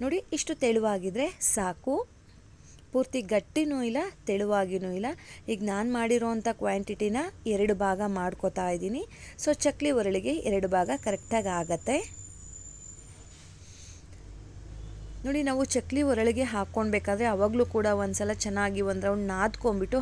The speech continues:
ಹಾಕ್ಕೊಳ್ಳೋಣ. ನಾನಿಲ್ಲಿ ಚಿಕ್ಕದಾಗಿರೋ ಅಂಥ ಚಕ್ಲಿದು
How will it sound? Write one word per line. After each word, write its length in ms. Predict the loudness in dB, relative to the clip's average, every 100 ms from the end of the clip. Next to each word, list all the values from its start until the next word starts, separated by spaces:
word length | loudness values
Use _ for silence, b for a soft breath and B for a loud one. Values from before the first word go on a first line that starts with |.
| 0
ಹಾಕ್ಕೊಳ್ಳೋಣ. 480 | -2 0 2 2 -2 -6 B B B -2
ನಾನಿಲ್ಲಿ 340 | 0 2 2 2 -2
ಚಿಕ್ಕದಾಗಿರೋ 680 | -2 4 4 4 2 2 2 2
ಅಂಥ 180 | 0 0 0 0
ಚಕ್ಲಿದು 520 | -2 -2 -2 2 2